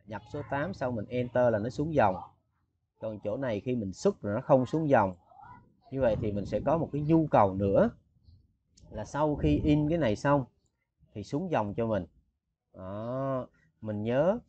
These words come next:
cái xuống dòng nó là dấu xuyệt N. Được chưa nè? Như vậy thì mình đặt cái xuyệt N, một là bạn đặt ở đây. Xuyệt N. Hai là bạn có thể đặt phía trước này. Xuyệt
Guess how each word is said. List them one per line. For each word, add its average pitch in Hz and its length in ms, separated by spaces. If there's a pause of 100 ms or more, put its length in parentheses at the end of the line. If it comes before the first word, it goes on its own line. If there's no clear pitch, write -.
(180)
cái 147 200
xuống 196 340
dòng 107 300 (380)
nó 135 180
là 135 180
dấu 117 460 (360)
xuyệt 110 400 (180)
N. 113 140 (1120)
Được 104 180
chưa 120 100
nè? 104 180 (640)
Như 120 80
vậy 104 140
thì 104 60
mình 95 180
đặt 98 200
cái - 80
xuyệt 104 200 (160)
N, 107 100 (360)
một 110 400
là 95 120
bạn 82 180
đặt 90 160
ở - 100
đây. 104 120 (800)
Xuyệt - 280 (400)
N. 87 140 (640)
Hai 180 420 (420)
là 101 120
bạn 90 200
có 131 120
thể 110 140
đặt 104 240
phía 127 100
trước 151 260
này. 98 220 (460)
Xuyệt - 340